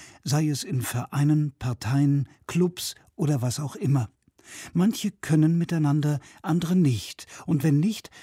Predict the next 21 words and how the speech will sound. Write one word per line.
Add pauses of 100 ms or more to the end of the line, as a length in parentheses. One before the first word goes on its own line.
(100)
dann
muss
man
sich
trennen. (680)
Nach
Jahren
weitgehender
Zustimmung
mit
seiner
Führung (360)
hat
der
pen
jetzt
nach
einem
sehr
lauten
Streit